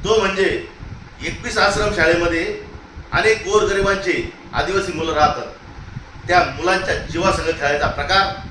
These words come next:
त्या बारसेने केलेला आहे. कारण आझाद सेवाभावी संस्था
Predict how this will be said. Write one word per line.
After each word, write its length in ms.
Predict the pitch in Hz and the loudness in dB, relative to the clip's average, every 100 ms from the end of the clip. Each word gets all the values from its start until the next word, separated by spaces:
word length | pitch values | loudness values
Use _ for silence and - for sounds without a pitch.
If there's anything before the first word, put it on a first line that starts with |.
| - - | -14 -8
त्या 100 | 147 | -2
बारसेने 480 | 135 - 147 - 120 | -2 2 0 0 -4
केलेला 340 | - 123 110 101 | -6 -8 -6 -6
आहे. 160 | - - - - - - - - | -8 -12 -12 -12 -14 -18 -14 -4
कारण 280 | 143 175 247 - - - - - - - - - - - - - | 2 2 2 -2 -14 -18 -16 -14 -16 -18 -20 -20 -20 -16 -10 -2
आझाद 320 | 160 240 254 | 2 4 2
सेवाभावी 540 | - 180 220 196 196 | 2 4 4 4 2
संस्था 500 | 190 180 - 175 - | 0 0 2 2 2